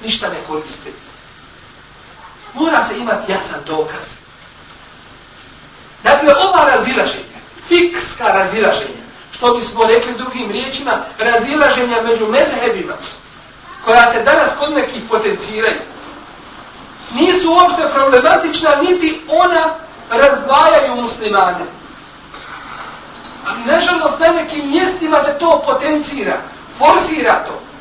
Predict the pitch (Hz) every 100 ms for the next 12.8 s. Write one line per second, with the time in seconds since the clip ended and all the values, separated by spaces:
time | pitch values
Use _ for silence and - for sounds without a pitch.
0 | - - - - - - - - 233 233
1 | 302 294 285 285 269 - 392 392 370 339
2 | 339 294 - 285 285 - - 330 - 247
3 | 240 247 247 302 226 220 214 190 220 202
4 | 190 294 - - - - - - - -
5 | - - - - - - - 240 240 254
6 | 254 - - 226 349 370 - 330 330 339
7 | 320 311 302 - 285 285 302 339 339 -
8 | - - - 247 247 302 294 277 277 262
9 | 269 254 254 240 226 269 277 269 - -
10 | - 294 277 311 302 285 370 392 277 277
11 | - - - 277 311 - 320 311 - 302
12 | 294 247 180 185 185 208 - -